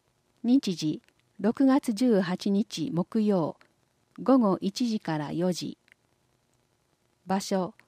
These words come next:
町役場二階、二零一会議室。担当、人権擁護委員。問い合わせ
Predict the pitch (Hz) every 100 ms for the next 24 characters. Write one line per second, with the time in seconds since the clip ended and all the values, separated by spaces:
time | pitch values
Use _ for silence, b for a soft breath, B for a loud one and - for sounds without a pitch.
0 | _ _ - 277 277 262 208 170 156 170
1 | - 175 170 156 _ - 220 262 254 240
2 | 190 - 160 - 190 - _ _ - 180
3 | 175 165 170 - 147 131 _ _ _ _
4 | _ _ _ _ _ _ _ _ _ _
5 | _ _ _ - 240 240 - 208 196 196
6 | _ _ _ _ _ _ _ - 175 240
7 | 269 - 254 254 240 240 233 214 208 -
8 | 196 175 156 156 196 _ _ _ _ _
9 | _ _ _ _ _ _ _ - 220 226
10 | 202 208 - 180 -